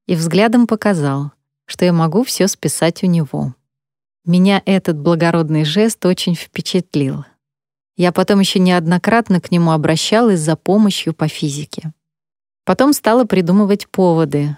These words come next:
уже не связанные со школьными уроками, только бы с ним пообщаться. Конечно, ни ему, ни даже себе я не могла признаться, что он мне нравился.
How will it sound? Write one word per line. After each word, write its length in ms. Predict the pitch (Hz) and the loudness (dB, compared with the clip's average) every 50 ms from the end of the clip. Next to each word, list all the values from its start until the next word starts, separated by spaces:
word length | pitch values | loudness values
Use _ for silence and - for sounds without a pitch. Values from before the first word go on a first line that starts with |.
| - - | -6 -4
уже 220 | - 170 160 196 | -2 0 2 2
не 120 | 196 196 | 2 2
связанные 640 | 190 - - 190 190 180 175 156 160 160 156 151 151 156 | 0 0 0 0 2 2 2 0 0 0 0 0 0 -2
со 160 | - - 180 | -2 -2 -4
школьными 520 | 170 - - 180 175 160 160 156 156 156 | -4 -2 -2 0 0 2 2 2 2 2
уроками, 680 | 160 160 156 156 151 143 139 - 156 160 151 147 147 151 - _ _ _ _ _ _ | 2 2 2 0 0 -2 -2 -4 -4 -2 -2 -2 -4 -6 -10 _ _ _ _ _ _
только 320 | - 190 202 214 - - | 0 0 0 0 -2 -4
бы 100 | 170 160 | -4 -2
с 160 | 180 - - - | -4 -2 0 0
ним 160 | 185 185 175 | 0 2 2
пообщаться. 800 | - 165 170 165 - - - 143 143 - - - - - 156 139 _ _ _ _ _ _ _ _ _ _ _ _ _ _ | 0 0 -2 -2 -4 -6 -6 -6 -6 -6 -8 -12 -12 -12 -14 -14 _ _ _ _ _ _ _ _ _ _ _ _ _ _
Конечно, 460 | - 202 220 233 262 277 - - - | 0 2 4 4 4 2 0 0 2
ни 160 | 202 208 226 247 | 2 4 4 4
ему, 540 | 240 226 208 180 160 160 156 156 160 160 - _ - - | 4 4 4 2 2 2 0 0 -2 -4 -6 _ -6 -2
ни 140 | 180 175 185 | 0 2 2
даже 240 | 175 214 226 226 233 | 2 2 2 2 0
себе 580 | - - - 196 156 143 156 151 151 151 165 - - | -2 -2 -4 -4 -2 -2 -2 -2 -2 -4 -4 -6 -6
я 200 | 185 165 175 175 | -2 0 2 2
не 100 | 180 185 | 2 2
могла 280 | 180 180 175 208 220 | 2 2 2 0 0
признаться, 840 | 226 - 202 196 170 156 160 156 151 151 - - - - 202 202 - _ | 0 0 0 0 0 0 0 0 0 -2 -4 -8 -8 -6 -6 -6 -6 _
что 260 | - - - 170 165 | -10 -4 0 2 2
он 140 | 202 220 214 | 4 4 4
мне 180 | 202 170 151 147 | 4 4 2 2
нравился. 720 | 151 151 156 151 151 143 147 - 143 - - - 165 151 | 0 0 0 0 0 -2 -2 -4 -6 -8 -8 -10 -10 -12